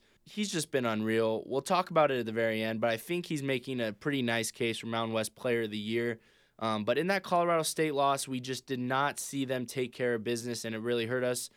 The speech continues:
I think it was the defense that really let us down in that second half. Colorado State, in the second half, shot sixty-one percent from the field. They only shot thirty-six percent from beyond the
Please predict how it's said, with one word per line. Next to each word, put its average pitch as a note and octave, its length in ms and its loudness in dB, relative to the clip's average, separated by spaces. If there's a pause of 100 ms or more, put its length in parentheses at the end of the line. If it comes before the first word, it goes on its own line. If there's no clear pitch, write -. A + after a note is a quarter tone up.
(260)
I B2+ 60 0
think D#3+ 120 2
it E3 40 2
was D#3 80 0
the C3 100 0
defense C3+ 600 0
that C3 160 4
really C3 220 4
let B2+ 160 2
us B2 120 -4
down B2 240 0
in C3+ 80 0
that A#2 160 -2
second B2 280 -2
half. B2+ 380 -2 (380)
Colorado B2+ 440 4
State, C#3 420 0 (180)
in D3+ 140 0
the D3+ 60 0
second C3+ 260 0
half, B2+ 180 0
shot A#2 260 -2
sixty-one C#3+ 640 -2
percent C3 360 -4
from B2+ 160 -8
the A2 60 -4
field. C3 500 -2 (320)
They D#3 100 6
only G#3+ 240 4
shot F#3+ 320 4
thirty-six E3+ 480 0
percent - 460 -2
from C3+ 220 0
beyond B2+ 340 2
the A2 100 -2